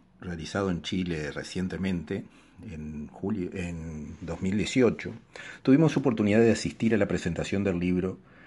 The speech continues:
Carlos Oliver Schneider, Pro al Sur, diario del naturalista de la primera expedición chilena a la Antártica. Libro editado por Mauricio Jara y Pablo Mancilla, donde destacaban el hallazgo de un viaje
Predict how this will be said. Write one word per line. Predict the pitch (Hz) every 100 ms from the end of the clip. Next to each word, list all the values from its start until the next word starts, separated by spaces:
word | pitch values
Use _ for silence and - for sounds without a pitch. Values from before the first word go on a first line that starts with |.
| - -
Carlos | 120 131 135 - -
Oliver | - 113 110 98
Schneider, | - - 104 85 78 92 - - - _ _ _ _ _
Pro | 113 127
al | 92 85
Sur, | - 90 - - -
diario | 90 104 110 113
del | 101
naturalista | 92 90 87 85 110 - 110
de |
la | 95
primera | 87 82 92
expedición | 92 95 85 82 92 92
chilena | 95 87 87 78 -
a |
la | 90
Antártica. | 82 73 53 - - - - - - - - - - - -
Libro | 98 104 104
editado | 95 107 107 104
por | 92 98
Mauricio | 92 80 87 -
Jara | - 110 110 104 -
y | -
Pablo | - 92 90
Mancilla, | 85 85 - 123 104 101 - - - - -
donde | 107 113
destacaban | 117 110 110 143 135
el | 120
hallazgo | 98 123 110 104
de | 95
un | 90 82
viaje | 95 95 - 101 104